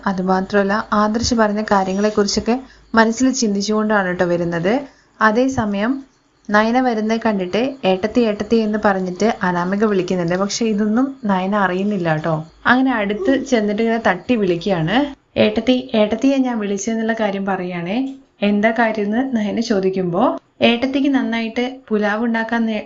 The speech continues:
അറിയാം എന്നുള്ള കാര്യം പറഞ്ഞു കേട്ടിട്ടുണ്ട്. ഏട്ടത്തി ഉണ്ടാക്കുന്ന പുലാവ് എനിക്ക് ഭയങ്കര ഇഷ്ടമാണ്. ഏട്ടത്തി ഇന്ന് ഉണ്ടാക്കി കാണിച്ചു തരുവാണെന്നുണ്ടെങ്കിൽ എനിക്കത് അടുത്ത് നിന്ന് കണ്ടിട്ട് വീണ്ടും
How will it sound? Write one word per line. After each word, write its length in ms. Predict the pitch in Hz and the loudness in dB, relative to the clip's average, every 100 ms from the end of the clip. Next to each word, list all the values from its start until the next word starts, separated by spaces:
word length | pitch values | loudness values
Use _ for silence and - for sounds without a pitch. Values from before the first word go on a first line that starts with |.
| 196 | -2
അറിയാം 320 | 185 190 208 | -2 -2 -2
എന്നുള്ള 260 | 214 208 | -2 -2
കാര്യം 400 | 208 202 185 220 269 269 - _ _ _ _ _ _ - | -4 -4 -2 0 -2 -4 -16 _ _ _ _ _ _ 2
പറഞ്ഞു 320 | 214 214 240 | 4 2 -2
കേട്ടിട്ടുണ്ട്. 520 | 233 208 - 190 190 214 202 | -2 -4 -4 0 0 0 0
ഏട്ടത്തി 360 | 190 190 202 | 0 -2 0
ഉണ്ടാക്കുന്ന 400 | 233 214 214 220 | 0 0 -2 -2
പുലാവ് 460 | 226 214 196 185 190 233 214 | -2 -2 0 0 -2 -2 0
എനിക്ക് 300 | 214 233 269 | 0 2 0
ഭയങ്കര 420 | 214 185 196 233 | 0 -4 0 0
ഇഷ്ടമാണ്. 560 | 208 - 202 175 170 247 269 - - - | 0 -4 -6 -6 -2 -2 -4 -10 -18 -2
ഏട്ടത്തി 420 | 196 190 202 240 240 | 0 2 0 0 2
ഇന്ന് 180 | 247 240 | 2 2
ഉണ്ടാക്കി 360 | 247 208 214 254 | 0 0 0 0
കാണിച്ചു 400 | 247 208 196 202 | -2 -2 -4 -2
തരുവാണെന്നുണ്ടെങ്കിൽ 720 | 220 208 202 202 190 185 185 262 - - _ _ _ _ _ _ - | -2 -2 -2 -4 -4 -2 0 0 -2 -10 _ _ _ _ _ _ 0
എനിക്കത് 440 | 226 240 254 240 262 | 2 4 2 0 0
അടുത്ത് 280 | 226 196 196 | 0 -2 -2
നിന്ന് 180 | 233 233 | -2 -2
കണ്ടിട്ട് 440 | 226 196 196 190 254 269 - _ 185 | -2 -2 -4 -2 -4 -4 -12 _ 0
വീണ്ടും 420 | 202 196 202 | 2 2 2